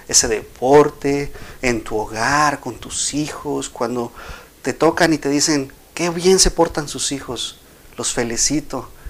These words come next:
gloria al Señor. Es porque nos da la sabiduría para guiar a nuestros hijos,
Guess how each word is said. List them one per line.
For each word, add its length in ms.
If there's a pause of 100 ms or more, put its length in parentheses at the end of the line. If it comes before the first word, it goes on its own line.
(240)
gloria 520
al 100
Señor. 540 (840)
Es 80
porque 260
nos 120
da 100
la 80
sabiduría 600
para 180
guiar 260
a 40
nuestros 440
hijos, 420